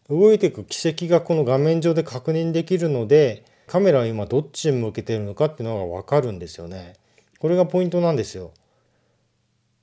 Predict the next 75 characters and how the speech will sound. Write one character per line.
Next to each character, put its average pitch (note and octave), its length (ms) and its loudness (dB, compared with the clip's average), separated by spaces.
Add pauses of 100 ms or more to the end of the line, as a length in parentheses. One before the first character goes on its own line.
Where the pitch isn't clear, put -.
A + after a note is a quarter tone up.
で、 C3+ 80 -10
こ G3 120 -2
れ G#3+ 80 6
が G3+ 80 4
す G#3 120 0
ご G3+ 120 6
く F#3+ 80 -4
こ - 120 -2
の F#3 100 2
カ F3 100 -2
メ F#3 100 2
ラ B2+ 100 2
の G#2 60 -4
使 B2 240 -2
い A#2+ 60 2
や A#2+ 80 0
す - 140 -2
い C3 80 2
と G#2+ 100 -6
こ A#2+ 100 -12
だ G#2+ 140 -4
と G#2+ 100 -12
思 F2 220 -10
い - 20 -16
ま D#2+ 160 -16
す。 - 300 -20 (600)
僕 E3+ 200 -6
は A3+ 60 8
今 F#3+ 220 4
目 D3+ 380 -2
視 - 120 -2
で B2+ 100 0
こ C3 160 -4
の B2+ 80 -2
中 C#3 240 -2
を A#2 60 -4
見 A2+ 160 -6
て A#2+ 100 -6
る G2+ 120 -6
わ G2+ 80 -10
け G2 100 -16
じ F#2 80 -12
ゃ G2 60 -12
な F#2+ 120 -14
く - 120 -20
て、 C3 300 2 (380)
え A#2 160 -4
ー、 - 20 -14
こ D#3 120 0
の D#3 100 2
カ F#3 160 0
メ G#3 120 4
ラ C3 140 2
の G#2+ 40 -4
モ G#2+ 180 -2
ニ D#3+ 200 0
タ E3+ 200 6
ー - 40 6
だ E3 100 4
け F#3 140 4
で E3 100 2
し - 80 -8
か G2 260 -14
確 A#2 260 -8
認 A#2 140 -6
で B2 120 -2
き B2 80 -18
て G#2 100 -14
な G#2+ 140 -8
い A2 60 -8
ん G2+ 40 -10
で F#2 100 -12
す - 80 -16
け C3+ 140 0
ど、 C#3+ 240 2